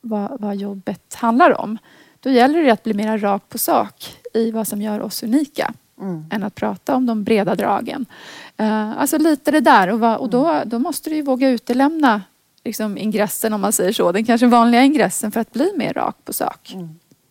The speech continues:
Speaker 1: Lite såna saker.
Speaker 2: Mm.
Speaker 1: Men det krävs ganska, eh, att du, att du är trygg med din målgrupp och att du är bra på att skriva också.
Speaker 2: Mm. Och vad gör man då, tänker du, när man står i startgroparna för det här, för att verkligen komma med rätt innehåll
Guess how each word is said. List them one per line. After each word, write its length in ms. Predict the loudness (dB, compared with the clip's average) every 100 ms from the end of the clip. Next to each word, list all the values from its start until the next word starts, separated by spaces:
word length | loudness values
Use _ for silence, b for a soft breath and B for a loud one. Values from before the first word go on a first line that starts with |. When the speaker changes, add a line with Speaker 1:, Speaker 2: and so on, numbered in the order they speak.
| _ _ _ _ -8
Speaker 1:
Lite 240 | -2 0 2
såna 260 | 2 2
saker. 380 | 2 -2 -8 -10 -10
Speaker 2:
Mm. 120 | -4
Speaker 1:
Men 80 | -2
det 60 | -2
krävs 460 | 0 0 0 -4
ganska, 460 | -4 -4 0 0 -2 B B B B B B B _
eh, 520 | -4 0 0 0 -2 -4
att 120 | -4
du, 280 | -2 -2 -4
att 140 | -6
du 160 | -4 -4
är 40 |
trygg 300 | -2 -2 0
med 120 | -2
din 100 | -2
målgrupp 520 | -4 -6 -6 -8 _ -18
och 240 | -12 -10 -8
att 140 | -10 -8
du 260 | -6 -6 -6
är 40 |
bra 200 | -6 -8
på 60 | -10
att 40 |
skriva 260 | -8 -8 -8
också. 200 | -10 -18 _
Speaker 2:
Mm. 320 | -12 -12 -12 -18 -10
Och 120 | -2
vad 100 | 0
gör 140 | 2
man 140 | 0 -2
då, 100 | -6
tänker 280 | -6 -8 -8
du, 100 | -6
när 100 | -6
man 120 | -8
står 180 | -6 -8
i 40 |
startgroparna 680 | -6 -8 -8 -10 -10 -10 -10
för 120 | -10
det 80 | -12
här, 320 | -10 -12 -14 -16 _
för 160 | -12 -10
att 240 | -10 -12
verkligen 440 | -14 -12 -12 -12 -10
komma 220 | -6 -2
med 100 | -2
rätt 180 | -4 -10
innehåll 440 | -10 -10 -10 -12